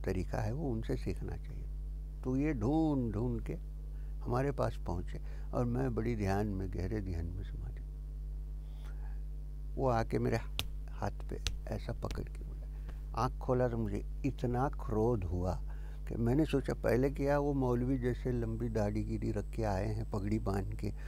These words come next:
और दूसरा वो नहाए नहीं हैं, बहुत दिन से travel करके आए और मैं अभी गंगा में स्नान करके अलकनंदा में बैठा हूँ।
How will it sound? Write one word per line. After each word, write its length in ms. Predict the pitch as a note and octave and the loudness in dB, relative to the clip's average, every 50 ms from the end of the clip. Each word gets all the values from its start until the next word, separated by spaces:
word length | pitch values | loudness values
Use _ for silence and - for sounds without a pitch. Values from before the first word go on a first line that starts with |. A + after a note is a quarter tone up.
| - - - - - - | -6 -4 -4 -4 -2 -2
और 80 | B2+ | -2
दूसरा 340 | B2 B2+ B2+ C3 D3 D#3 D3+ C#3+ - - - - - - - | 0 0 2 4 6 6 6 4 2 -2 -6 -6 -6 -6 -4
वो 140 | D#3+ D3 D3 | -2 0 2
नहाए 440 | B2 A#2 G#2+ G2 G2+ G2+ A#2 C3 C#3 | 4 4 6 8 8 8 8 8 6
नहीं 220 | D3 D3 C#3 C3+ | 6 6 6 6
हैं, 140 | C#3+ C#3+ B2+ | 4 4 4
बहुत 220 | A2+ A2 A#2 B2 | 6 6 6 6
दिन 220 | A2+ A2 B2+ B2 A#2 | 6 2 2 2 2
से 120 | - C3+ | 2 0
travel 440 | - - A#2 A2+ A2 A2 A#2 B2 B2 | 2 4 6 6 8 8 6 6 4
करके 320 | - A#2+ A#2+ A#2 - B2 | 2 0 0 0 0 0
आए 120 | A#2+ A#2 A#2+ | 0 2 2
और 100 | A#2 A2+ | 2 2
मैं 300 | A2 A2+ A#2+ B2+ B2 A2+ | 2 2 2 4 4 2
अभी 320 | G#2 G#2 A#2+ C#3 D3 C#3+ | 2 4 4 6 6 4
गंगा 460 | B2 A2 A2+ A2+ G#2+ A2 G#2+ A2 A2+ | 2 2 0 0 2 2 2 2 2
में 180 | A#2 B2 A#2+ A#2 | 2 2 0 0
स्नान 420 | - - A2+ A2+ A2 A2 A2+ A#2 | 2 0 2 2 2 2 2 0
करके 280 | A#2 - A2 - - B2+ | 0 -2 -4 -2 0 4
अलकनंदा 600 | B2 B2 - - - - C#3+ C3 - - - G2+ | 6 6 6 6 8 8 8 8 6 2 -2 -2
में 180 | - - - - - - - - - - - A2+ | -2 -4 -8 -8 -8 -8 -8 -6 -6 -4 0 4
बैठा 320 | G#2+ G#2+ A#2 - - A#2 | 4 4 4 2 2 2
हूँ। 120 | A2 A2 | 2 0